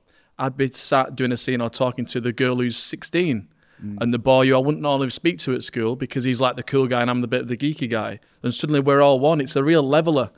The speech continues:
Speaker 2: Right.
Speaker 1: And I just thought that was so invaluable. And I always kind of encourage any, any young person now that performing arts in some capacity is an absolute necessity, because it builds your confidence, it builds your awareness, and
Speaker 2: Mm.
Speaker 1: you become so accepting of different backgrounds,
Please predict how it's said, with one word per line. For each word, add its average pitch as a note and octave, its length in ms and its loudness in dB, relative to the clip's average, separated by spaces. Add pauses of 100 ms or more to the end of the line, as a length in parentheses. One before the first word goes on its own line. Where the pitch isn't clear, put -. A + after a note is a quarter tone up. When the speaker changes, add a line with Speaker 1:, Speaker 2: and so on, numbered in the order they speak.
(140)
Speaker 2:
Right. G2 240 -14
Speaker 1:
And C#3 120 2
I D3 80 4
just - 260 -6
thought C#3+ 200 4
that D3 140 2
was C3 160 -2
so - 180 0
invaluable. C#3 640 0 (640)
And B2+ 80 0
I C3 80 2
always C#3 220 4
kind B2+ 160 -2
of B2 60 -2
encourage A#2 360 -2
any, C3 140 -2 (100)
any C3+ 140 -4
young A#2+ 180 -2
person A2 360 -6
now G#2+ 180 -6
that A2 200 -8
performing C3 420 -4
arts B2+ 200 -6
in A2+ 60 -6
some A#2+ 180 -6
capacity G#2+ 560 -8 (320)
is A#2+ 180 -6
an B2 100 -2
absolute B2+ 360 -6
necessity, A#2+ 480 -10
because A2 260 -8
it A#2+ 140 -6
builds C#3 240 0
your B2 60 -8
confidence, G#2 480 -8
it B2 100 -14
builds C3+ 260 -2
your B2+ 100 0
awareness, A2 500 -4
and A2 80 -6
Speaker 2:
Mm. A2+ 40 -4
Speaker 1:
you A2 60 -6
become A#2+ 300 -4
so D#3+ 180 -2
accepting C#3+ 540 -4
of G#2 160 -10
different B2+ 320 -4
backgrounds, A2 640 -6